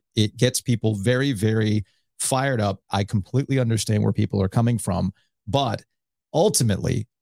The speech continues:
where I come back to is the classic phrase, "You play stupid games, you win stupid prizes."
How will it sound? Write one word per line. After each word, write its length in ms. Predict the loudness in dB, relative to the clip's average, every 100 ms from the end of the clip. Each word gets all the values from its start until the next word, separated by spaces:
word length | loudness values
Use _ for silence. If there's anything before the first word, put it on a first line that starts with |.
| _ _ -4
where 200 | -2 0
I 100 | -2
come 220 | -2 -2
back 260 | 0 -2 0
to 200 | -2 0
is 380 | 2 2 0 0
the 100 | -2
classic 400 | 0 0 0 -4
phrase, 440 | -4 -2 0 -2 -2
"You 160 | 0 0
play 360 | 0 0 0
stupid 520 | 0 -2 -4 -2 -4 0
games, 400 | 2 2 0 -2
you 180 | 0 2
win 240 | 2 2
stupid 440 | 0 0 0 0 -2
prizes." 580 | -2 -2 -2 -6 -8